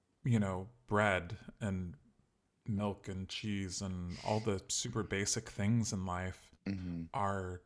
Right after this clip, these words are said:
Speaker 1: cheaper here.
Speaker 2: Mm.
Speaker 1: But the quality of them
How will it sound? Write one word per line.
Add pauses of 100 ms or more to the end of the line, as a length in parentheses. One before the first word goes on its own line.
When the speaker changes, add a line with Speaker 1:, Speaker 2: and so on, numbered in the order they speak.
Speaker 1:
cheaper
here. (580)
Speaker 2:
Mm. (340)
Speaker 1:
But
the
quality
of
them